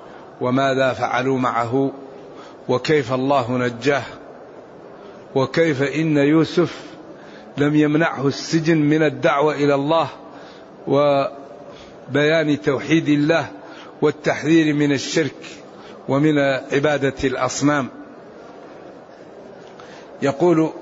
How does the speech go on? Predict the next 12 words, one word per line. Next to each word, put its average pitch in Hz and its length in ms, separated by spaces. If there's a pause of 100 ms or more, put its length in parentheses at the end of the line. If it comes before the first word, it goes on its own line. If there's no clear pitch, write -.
"رب 156 300
السجن، 147 600 (1700)
ربي 147 460 (200)
السجن، 117 500 (160)
يا 170 300
ربي 160 420 (600)
السجن 170 520
أحب 143 460
إلي 131 400 (1400)
مما 156 420
يدعونني 143 840
إليه". 127 360